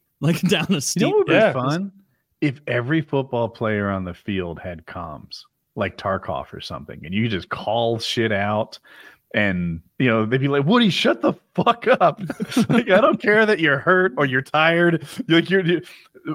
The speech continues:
Speaker 2: what, we just said comms, I think, in, when we played Tarkov,
Speaker 1: Yeah.
Speaker 2: and it was,
Speaker 3: Mm-hmm.
Speaker 2: that was our code for "Shut the heck up," like, it's go time.
Speaker 3: Oh, yeah.
Speaker 1: Mm-hmm.
Speaker 3: I, I was gonna say, the way they do, uh, comms in this arena mode is kinda neat. You, instead
Speaker 2: Mm.
Speaker 3: of a voice button, you've got a radio button,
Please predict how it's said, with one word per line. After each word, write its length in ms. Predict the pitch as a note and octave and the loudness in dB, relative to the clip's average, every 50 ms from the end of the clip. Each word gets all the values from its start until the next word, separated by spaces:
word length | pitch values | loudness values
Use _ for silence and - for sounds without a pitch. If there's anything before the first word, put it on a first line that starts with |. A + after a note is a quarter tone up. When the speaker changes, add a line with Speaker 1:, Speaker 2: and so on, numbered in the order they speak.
| - F3 | -4 -2
Speaker 2:
what, 240 | E3+ G3+ A3+ A#3 A3+ - _ F3 | -2 0 0 -2 -4 -8 _ -4
we 100 | A3+ D#4+ | -2 -2
just 160 | D#4 A#3 - | -2 -4 -4
said 180 | - D3 A#2+ - | -4 -6 -6 -4
comms, 360 | - B2 B2 C3 A2+ G2 F2+ | -4 -2 -2 -2 -2 -4 -8
I 80 | D#2 D2 | -10 -12
think, 260 | - - D#2 C#2+ - | -12 -16 -18 -16 -14
in, 100 | F2+ F2 - | -14 -12 -10
when 140 | G2+ G2 F#2+ | -8 -8 -6
we 100 | F#2+ F2 | -6 -8
played 240 | - - G#2+ F#2+ - | -6 -6 -6 -6 -6
Tarkov, 420 | - F#2+ F#2+ F#2+ - G2+ G2+ C3+ | -4 -6 -6 -4 -4 -2 -2 0
Speaker 1:
Yeah. 60 | B2+ G#2+ | -2 -2
Speaker 2:
and 80 | G2+ F2+ | -4 -6
it 60 | - | -10
was, 80 | F2+ E2+ | -10 -6
Speaker 3:
Mm-hmm. 240 | B2+ B2 B2+ B2 A#2+ | -4 -2 0 0 0
Speaker 2:
that 120 | A#2+ A#2+ | 0 0
was 140 | B2 A2+ A#2+ | 0 0 0
our 240 | A#2 A2 G#2 F#2+ - - | 0 0 0 -2 -6 -8
code 400 | - - G#2 G2 G2 F#2+ E2+ - | -6 -4 -2 -2 -2 -4 -4 -8
for 220 | - F2 E2 D2+ _ _ _ _ _ _ _ _ _ _ | -10 -12 -12 -12 _ _ _ _ _ _ _ _ _ _
"Shut 260 | - - G#2+ F#2 - | -10 -8 -8 -8 -8
the 60 | - - | -12 -14
heck 240 | - E2 - - | -14 -14 -14 -14
up," 240 | E2 D#2+ D#2+ D#2+ - | -14 -14 -14 -14 -14
like, 160 | D#2+ D#2 - | -14 -14 -14
it's 140 | E2 D#2 - | -16 -18 -14
go 180 | - E2 D#2 D#2 | -12 -12 -12 -12
time. 180 | - - F2 A2+ | -12 -8 -2 0
Speaker 3:
Oh, 240 | D3 D#3 C#3+ B2 A2+ | 2 2 2 2 2
yeah. 220 | A2+ A#2+ A#2 A2 | 2 0 0 0
Speaker 1:
Mm-hmm. 280 | B2 A2+ G#2+ G#2+ G#2+ C3 | 0 0 -2 0 0 -2
Speaker 3:
I, 80 | C#3+ - _ _ _ - - - - - | -2 -4 _ _ _ -20 -20 -16 -4 -2
I 60 | D3+ D#3+ | 0 0
was 100 | D#3+ D#3 | 0 0
gonna 160 | G#3+ A3 G3 | -2 -2 -2
say, 260 | - - - G3 G3 D#3+ | -4 -2 0 0 2 2
the 100 | C#3 A#2 | 2 2
way 140 | B2 C3 D3+ | 2 2 2
they 120 | F3+ F#3 E3+ | 2 2 0
do, 340 | D3+ D#3+ E3+ E3 D#3 C3+ - | 0 0 0 0 0 0 0
uh, 260 | G#2+ A#2 A#2 A2+ A2 | 0 0 0 0 0
comms 460 | - - C#3 C3 B2 B2 B2 A#2+ A#2 B2 | -2 -2 -2 0 0 0 -2 -2 -2 -2
in 140 | A#2 A2+ A2 | -2 0 0
this 280 | A2 G#2+ G2+ G2+ - | 0 -2 -2 -4 -4
arena 360 | A2 A2+ A2 A#2+ B2+ B2+ A#2+ A2 | -4 -4 -2 -2 -2 -2 -2 0
mode 180 | A2 G#2+ G#2 | 0 -2 -2
is 80 | G#2 G2 | -4 -4
kinda 260 | - B2+ A#2 A2 G#2+ G#2 | -4 -4 -2 -2 -2 -2
neat. 380 | G#2+ A2 G#2+ G#2 G2 F2+ - _ _ | -2 -2 -2 -4 -4 -6 -8 _ _
You, 200 | - A2+ G#2+ F#2+ | -6 -4 -4 -4
instead 300 | F#2+ G2 F2+ F#2+ C3+ B2+ | -4 -4 -2 0 0 0
Speaker 2:
Mm. 40 | B2 | 0
Speaker 3:
of 60 | A#2 | 0
a 40 | G#2+ | -2
voice 260 | A2 B2 C3 C3+ C3 - | -2 0 0 0 -2 0
button, 240 | - B2+ A2+ A2 | 0 0 0 0
you've 100 | A2 A2 B2 | -2 -2 -2
got 100 | A2 G#2 | -2 -2
a 40 | G#2 | -2
radio 520 | G2 G#2 A2 B2 C3+ C3+ A#2 A2 G#2+ G#2 | -2 -2 -2 0 0 0 0 0 -2 -2
button, 460 | G#2 A#2 A2+ G#2 F2+ F2 E2+ E2+ - | 0 0 0 0 -2 -4 -10 -14 -14